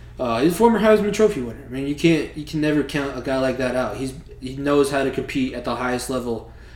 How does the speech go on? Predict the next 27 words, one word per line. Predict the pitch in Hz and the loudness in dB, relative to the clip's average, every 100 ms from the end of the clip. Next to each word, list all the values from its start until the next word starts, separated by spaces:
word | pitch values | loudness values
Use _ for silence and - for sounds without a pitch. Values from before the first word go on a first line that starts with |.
| - | -8
against | 127 127 117 - | -4 -4 -4 -4
the, | 127 120 117 - | -2 -2 -4 -4
against | 123 120 131 - | -6 -2 -4 -4
competition | 147 120 143 135 131 | -6 -2 0 0 -2
at | |
the | 113 | -4
highest | 113 120 117 | -4 -4 -4
level | 120 107 | -6 -6
too. | 135 120 | -6 -8
So | - 123 | -8 -4
I, | 123 123 120 - - - - | -2 -2 -6 -12 -18 -20 -2
I | 139 | 4
agree | 147 143 160 165 | 4 6 12 12
with | 165 | 12
you. | 175 | 10
It's | 156 | 8
a | 139 | 4
trap | - 139 143 | 2 2 2
game, | 151 160 165 | 4 4 4
but | 143 | 2
I | 127 | 2
also | 135 151 165 151 | 4 4 4 4
think | 147 143 139 127 | 2 0 -2 0
that | 135 127 123 113 - - - - | 2 2 0 -4 -12 -18 -14 -8
the | 123 | -4
Chiefs | - 156 147 139 | 0 2 2 0
know | 127 131 139 147 147 | -2 4 6 4 2